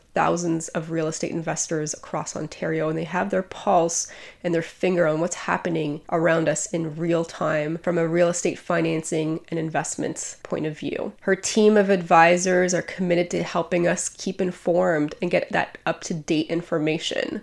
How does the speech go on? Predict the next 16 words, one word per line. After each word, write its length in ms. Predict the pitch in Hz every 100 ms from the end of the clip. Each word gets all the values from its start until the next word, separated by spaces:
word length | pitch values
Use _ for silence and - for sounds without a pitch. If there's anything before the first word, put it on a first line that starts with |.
| -
And 80 | 190
they're 140 | 190
also 260 | 190 247 285
gonna 120 | 294
be 120 | 233
able 160 | 202 202
to 60 |
help 260 | 202 190 185
us 220 | 196 -
navigate 720 | 185 175 190 180 - - - -
through 340 | - 202 214
this 200 | 208 202
crisis 800 | - - 190 175 175 - 180 -
to 120 | - -
also 260 | 180 180 196
mitigate 920 | 190 190 190 190 175 170 175 - -